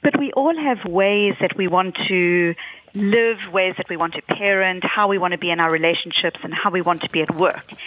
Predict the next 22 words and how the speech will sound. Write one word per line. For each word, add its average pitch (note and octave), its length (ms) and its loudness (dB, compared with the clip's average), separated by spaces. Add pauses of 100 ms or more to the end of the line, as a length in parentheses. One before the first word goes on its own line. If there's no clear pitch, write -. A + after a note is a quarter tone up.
(480)
And A3 180 0
yet A3 140 0 (160)
so A#3 280 2
often F#3+ 520 -2
we F3+ 480 -2
allow G3 480 4
ourselves, E3+ 800 2 (720)
by G#3 180 2 (140)
effectively G3+ 560 0
not F#3 280 0
being F3+ 460 0
in F3 320 2
an E3+ 100 0
effective E3+ 460 -2
relationship E3+ 760 0
with E3+ 200 0
our E3 360 -2
thoughts E3 240 0
and D#3+ 120 -2
emotions E3 480 0
and D3+ 180 -6
stories, A3 480 2